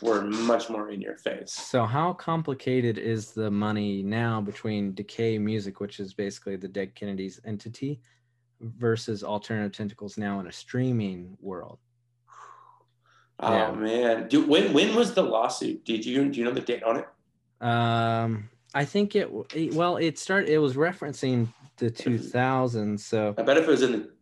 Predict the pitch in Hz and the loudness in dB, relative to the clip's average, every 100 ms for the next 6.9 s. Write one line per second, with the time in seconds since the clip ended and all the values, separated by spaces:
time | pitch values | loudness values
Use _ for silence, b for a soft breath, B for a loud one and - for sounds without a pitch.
0 | _ - 123 113 117 113 104 98 104 113 | _ -2 2 6 6 6 4 2 2 2
1 | 101 101 101 107 - 107 104 107 107 - | 2 2 0 -2 -4 -6 -6 -8 -8 -10
2 | _ _ _ _ _ _ _ 123 117 104 | _ _ _ _ _ _ _ 2 2 2
3 | 107 117 117 117 107 - 123 131 135 240 | 0 -2 0 2 2 -2 -2 0 2 0
4 | - 131 113 117 107 101 98 87 - 120 | -2 -2 -2 -2 -2 0 -2 -6 -4 -4
5 | 101 - 160 160 135 120 101 78 - - | -2 -6 -6 -4 -4 -2 -2 -4 -6 -4
6 | 131 175 - 90 85 - 92 85 | -2 -2 -4 -6 -6 -8 -10 -10